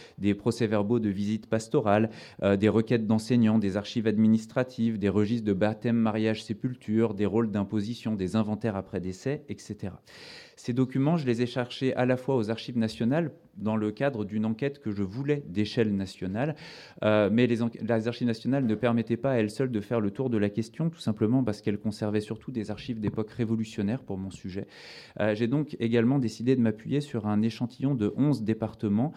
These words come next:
Euh, je vous, on pourra en reparler tout à l'heure au moment des questions, si vous voulez, pour savoir comment je les ai choisis en croisant différents critères, en l'occurrence, mais je vais pas trop m'attarder là-dessus tout de suite.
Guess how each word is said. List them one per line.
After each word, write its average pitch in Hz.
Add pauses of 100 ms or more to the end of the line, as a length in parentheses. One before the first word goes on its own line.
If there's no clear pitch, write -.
(380)
Euh, 101
je 101
vous, 101
on 104
pourra 107
en 107
reparler 107
tout -
à 104
l'heure 113
au 98
moment 101
des 95
questions, 123
si 123
vous 90
voulez, 92
pour 95
savoir 104
comment 117
je 98
les 90
ai 92
choisis 95
en 92
croisant 107
différents 107
critères, 117
en 101
l'occurrence, 104
mais 104
je 92
vais 95
pas 104
trop -
m'attarder 107
là-dessus 104
tout -
de -
suite. -